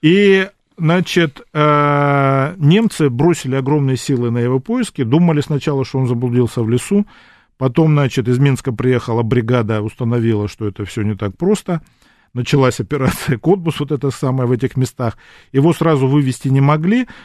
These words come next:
но сразу же, э, стали передавать по рации сведения, которые он добыл в центр. И только тринадцатого июня его, ну, накануне битвы, вывезли в Москву на самолёте, да, то есть,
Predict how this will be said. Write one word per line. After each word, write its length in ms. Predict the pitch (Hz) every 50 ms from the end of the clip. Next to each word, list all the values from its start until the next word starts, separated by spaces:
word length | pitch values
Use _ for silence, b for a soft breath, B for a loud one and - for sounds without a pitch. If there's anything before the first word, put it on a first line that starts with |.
| B B -
но 80 | 139
сразу 340 | - - 175 190 202 180 165
же, 320 | 147 135 135 135 123 123 - _ _ _ _
э, 400 | - 147 127 120 120 120 120 113
стали 300 | - - - 165 160 156
передавать 580 | - - 135 135 131 120 135 131 156 160 - -
по 100 | - 131
рации 300 | 139 147 147 - - 131
сведения, 560 | 120 - - 139 151 139 143 131 120 113 101
которые 340 | 110 110 98 - 120 120 117
он 100 | 113 110
добыл 260 | 117 117 117 135 139
в 60 | 120 -
центр. 360 | - 110 92 80 - 95 -
И 60 | 104
только 260 | - 156 151 - 143
тринадцатого 580 | 113 135 131 143 143 135 117 - - 139 131 147
июня 200 | 175 202 185 139
его, 260 | 117 113 123 131 127 b b b b
ну, 80 | 196 202
накануне 600 | 160 135 110 - 131 123 120 107 101 98 101 - - _
битвы, 440 | 107 117 135 196 190 - 185 170 165 b b b b b b b b b
вывезли 540 | - 117 139 160 160 160 139 127 139 143 143
в 80 | 123
Москву 420 | 131 143 139 - - - 113 98 95
на 140 | 95 95 92
самолёте, 560 | - - 104 104 107 101 92 87 - - 104
да, 120 | 127 165
то 140 | 151 - 156
есть, 160 | 156 - B